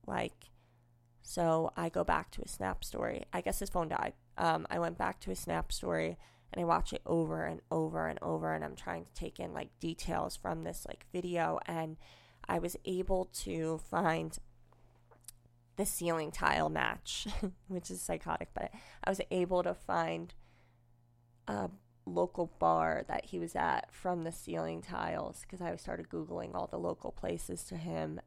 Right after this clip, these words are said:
and I asked my best friend to drive straight there,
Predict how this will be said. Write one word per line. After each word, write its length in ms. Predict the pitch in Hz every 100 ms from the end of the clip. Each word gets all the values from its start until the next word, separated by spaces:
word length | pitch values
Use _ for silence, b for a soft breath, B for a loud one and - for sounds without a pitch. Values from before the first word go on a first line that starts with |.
| -
and 520 | 170 165 160 165 - B B B B B -
I 280 | 170 165 165
asked 320 | 175 170 -
my 100 | 175
best 320 | 165 170 - -
friend 420 | 170 165 165 175
to 120 | 156
drive 440 | - 170 156 156
straight 460 | - - 175 160 -
there, 480 | 175 160 156 170